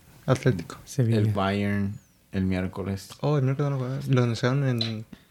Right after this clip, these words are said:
Speaker 1: Univision, a ver si lo pagan.
Speaker 2: ¿Y el miércoles?
Speaker 3: Porque
Speaker 2: ¿Y
Speaker 3: ya
Speaker 2: qué?
Speaker 1: Y
Speaker 2: ¿A
Speaker 1: el
Speaker 2: qué
Speaker 1: ma-,
Speaker 2: hora?
Speaker 1: el martes iba a haber otro juego, pero no me acuerdo cuál era.
Speaker 3: Sí, el martes y el miércoles. Ya hay que, ya en la
Speaker 2: ¿Champions?
Speaker 3: Premier, eso es todo la Premier. Mañana juega Liverpool y el Everton.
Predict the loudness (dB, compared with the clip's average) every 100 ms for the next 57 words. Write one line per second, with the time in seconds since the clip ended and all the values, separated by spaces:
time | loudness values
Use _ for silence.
0 | -2 0 2 2 0 -2 -2 -4 -4 -6
1 | -6 -6 0 2 4 4 2 0 -2 -4
2 | -12 -4 -2 2 2 4 2 4 2 0
3 | -8 -20 _ -4 0 4 4 2 2 2
4 | 2 2 0 2 4 4 2 -2 0 -2
5 | -4 -6 -6 -6 -6 -6 -6 -6 -10 -6
6 | -4 -2 -2 0 2 4 4 2 0 2
7 | 4 4 2 0 0 -6 -18 -4 2 2
8 | 4 4 4 6 4 2 -2 0 -2 2
9 | 2 4 4 0 -2 -4 -2 -2 -4 -6
10 | -6 -4 -6 -2 -2 0 0 0 0 2
11 | 2 2 2 0 -2 -6